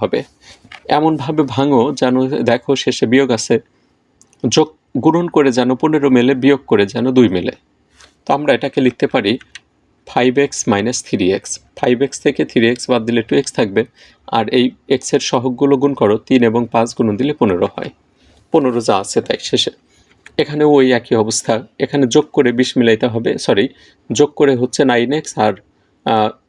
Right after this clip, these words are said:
এক্সের সহগগুলো গুণন দিলে যেন বিশ হয়। তো আমরা এটাকে লিখতে পারি ফাইভ এক্স প্লাস ফোর এক্স।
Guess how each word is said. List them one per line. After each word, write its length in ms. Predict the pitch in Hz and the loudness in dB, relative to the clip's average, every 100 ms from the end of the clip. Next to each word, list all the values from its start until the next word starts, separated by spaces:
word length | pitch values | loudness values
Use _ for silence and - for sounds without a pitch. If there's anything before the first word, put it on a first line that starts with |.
| 143 | -2
এক্সের 280 | 135 - 147 | -2 0 -2
সহগগুলো 520 | - 131 123 120 131 135 | 0 0 0 0 2 4
গুণন 240 | 131 117 | 2 2
দিলে 200 | 113 107 117 | 2 2 0
যেন 180 | 117 120 110 | 0 -2 0
বিশ 140 | 95 - | -2 -2
হয়। 160 | - - - _ _ _ | -12 -14 -20 _ _ _
তো 40 | 147 | -4
আমরা 120 | 139 | -2
এটাকে 200 | 127 - 113 | -4 -2 -2
লিখতে 180 | 104 113 | -2 -2
পারি 140 | 131 139 143 | -2 -2 -2
ফাইভ 160 | 113 98 | -2 0
এক্স 160 | 123 - | -2 -4
প্লাস 240 | - 110 135 - - | -2 -2 -2 -10 -2
ফোর 160 | 104 92 | 0 0
এক্স। 160 | 95 | -4